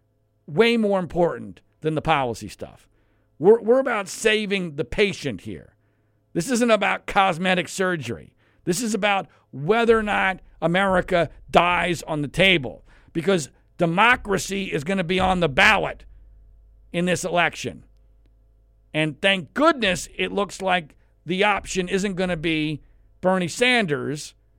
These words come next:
which means, you know, as I've said before, is essentially like, uh, having a commissioner of the National Football League decide that he's gonna change the sport to soccer.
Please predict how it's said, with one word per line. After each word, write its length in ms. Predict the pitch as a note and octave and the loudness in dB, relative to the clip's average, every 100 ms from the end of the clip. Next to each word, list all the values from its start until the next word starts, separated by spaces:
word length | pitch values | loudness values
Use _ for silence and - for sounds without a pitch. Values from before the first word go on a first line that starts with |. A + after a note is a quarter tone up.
| _ _ _ - | _ _ _ -6
which 240 | E3 E3 | -6 -6
means, 400 | F3+ E3+ E3 E3 | -6 -4 -4 -6
you 80 | F3 | -6
know, 180 | D#3 D#3 | -6 -6
as 180 | D#3+ C#3+ | -6 -4
I've 160 | D#3 | -4
said 160 | D#3 F3 | -2 -4
before, 400 | D3+ F#3+ G3+ F3 | -4 -2 0 0
is 160 | D3+ | -2
essentially 480 | C#3+ C3+ F3 C#3 D#3 | -6 -4 -4 -4 -4
like, 400 | D3 D3+ D3 - | 0 -2 -2 -4
uh, 200 | D#3 C#3+ C3+ _ _ _ - | 0 0 -2 _ _ _ -20
having 480 | F2+ A2 D3 D#3 D3+ | -14 -6 -4 -2 -4
a 260 | C#3+ C#3+ C3+ | -6 -8 -6
commissioner 420 | D3+ F3 E3 D#3 | -4 -4 -4 -6
of 80 | C#3 | -4
the 60 | |
National 320 | D#3 D#3 - | -4 -6 -6
Football 440 | C3+ G#3+ D#3+ D#3+ D3 | -4 -4 -2 -2 0
League 180 | D3 D3 | -2 -2
decide 320 | C3+ E3 D3 | -4 -2 -2
that 60 | |
he's 60 | C#3 | -4
gonna 140 | D3+ | -8
change 320 | C3+ E3+ E3 C3+ | -8 -4 -4 -4
the 80 | |
sport 360 | C#3 - E3 D3+ | -8 0 0 0
to 80 | C3 | -2
soccer. 600 | - A#3 G#3 - F2 | 0 2 2 -2 -16